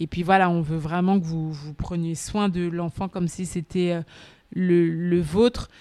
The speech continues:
et que, euh, ses besoins seront mis, euh, seront mis en, en priorité. L'enfant aussi, il doit, euh, quand même subir un examen, euh, médical afin de pouvoir ob-, obtenir son visa de,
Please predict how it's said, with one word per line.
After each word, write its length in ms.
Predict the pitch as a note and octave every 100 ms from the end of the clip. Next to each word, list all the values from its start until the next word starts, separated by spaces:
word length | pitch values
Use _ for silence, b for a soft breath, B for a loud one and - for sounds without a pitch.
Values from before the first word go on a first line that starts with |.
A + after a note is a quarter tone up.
| B B -
et 180 | F3 F3
que, 440 | - G#3+ A3 A3+ -
euh, 420 | F3 F3 F3 E3+
ses 300 | E3 - G3+
besoins 480 | F3 E3+ F3 F3 G#3
seront 400 | G3 - E3+ F3
mis, 320 | F3+ F#3+ G3+
euh, 420 | G3 F3 E3+ E3 D#3 - b b b b
seront 380 | - G3 F3
mis 200 | F#3 F#3+
en, 260 | G3 F3+ E3+
en 140 | F#3 F3+
priorité. 680 | - G3+ F#3+ F#3 G3+ F3+ - _ - B B B B
L'enfant 600 | F#3 F#3+ A#3 - C#4+ C#4+
aussi, 480 | C4 - B3 B3+ B3+ -
il 120 | G3
doit, 380 | F#3 G3 F#3+ -
euh, 220 | F#3 F3
quand 140 | D#3+ G#3
même 220 | G#3+ A3+
subir 420 | - A3 F#3 G#3
un 140 | F#3+ F3+
examen, 680 | E3+ E3 F3+ F3+ F#3 F#3 -
euh, 340 | F3 E3 D#3+ - - - _
médical 720 | E3+ F3 D#3 D#3+ - F#3+ A#3+ -
afin 260 | F3 D#3 F3+
de 60 |
pouvoir 320 | - E3+ F#3
ob-, 140 | F3+ F3
obtenir 500 | F#3 D#3+ F#3 F3 F3+
son 240 | - F3+ E3
visa 360 | D#3 E3 F3+
de, 340 | D#3+ E3 D#3+